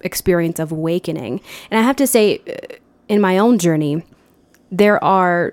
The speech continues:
parts of this that I can understand cerebrally, but there's a very real ceiling to that. And then when I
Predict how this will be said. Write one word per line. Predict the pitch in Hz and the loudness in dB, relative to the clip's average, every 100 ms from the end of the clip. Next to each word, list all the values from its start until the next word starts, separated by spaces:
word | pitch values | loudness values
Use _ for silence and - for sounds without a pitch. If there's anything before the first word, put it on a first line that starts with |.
| - | -8
parts | - 247 262 214 | -2 -2 0 -2
of | 165 | 2
this | 175 175 | 2 2
that | - | 0
I | 180 | -2
can | - 180 | -4 -2
understand | 226 247 214 - 180 170 | 0 2 0 0 0 0
cerebrally, | 170 175 170 185 165 135 95 - - | -2 -2 0 0 -2 -4 -4 -6 -4
but | 156 | -2
there's | 185 | 0
a | 185 | 0
very | 226 247 | 0 2
real | 190 190 180 180 - | 2 2 0 -4 -8
ceiling | - - 240 262 220 170 | -8 0 2 4 2 0
to | 170 | -2
that. | 151 139 - _ - - - - | -8 -8 -12 _ -20 -20 -20 0
And | 208 214 | 4 4
then | 208 202 | 4 2
when | 208 | 2
I | 202 196 190 | 0 0 -2